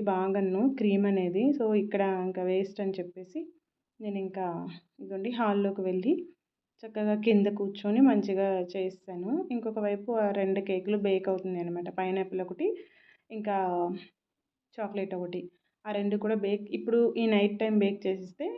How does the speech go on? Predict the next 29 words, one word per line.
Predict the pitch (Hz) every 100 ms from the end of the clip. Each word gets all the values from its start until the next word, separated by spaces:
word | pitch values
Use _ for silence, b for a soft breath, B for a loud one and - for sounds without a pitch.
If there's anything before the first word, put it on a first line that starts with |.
| - 247
మార్నింగ్‌కి | 240 226 233 226 226 226
ఈజీగా | 214 214 214 208
ఉంటుంది | 202 196 185 180
కదా, | 175 170 170 170 B B B -
అందుకని | 196 190 190 262
నైట్ | 330 208 202 220
నేను | 220 196 190 180 180 185
బేక్ | 196 196 190
చేసుకున్నాను | 185 185 180 190 185 175
అనమాట | 170 170
ఈ | 185
త్రీ | 175 185 180
కేక్స్ | 180 180 -
కూడా. | - 180 196 403 - - - _
కేక్ | 233 214 208
అయితే | 202 202 320 -
ఇలా | 220 196 208 - _ _ _ _ _ _ _ _
డెకరేషన్ | 214 202 202 208 208
కూడా | 196 196
చేసేసి | 196 190 185 196 311
కట్ | 349 247 -
చేయించేసాము. | 220 196 180 185 185 175 247
ట్వెల్వ్ | - 233 202
థర్టీ | 202 196 202
అయిందండి | 190 185 214 180 196
తనకి | 214 190 185 185 180
కేక్ | 185 180
కట్ | 180 185
చేయించేసరికి. | 180 185 175 180 180 170 170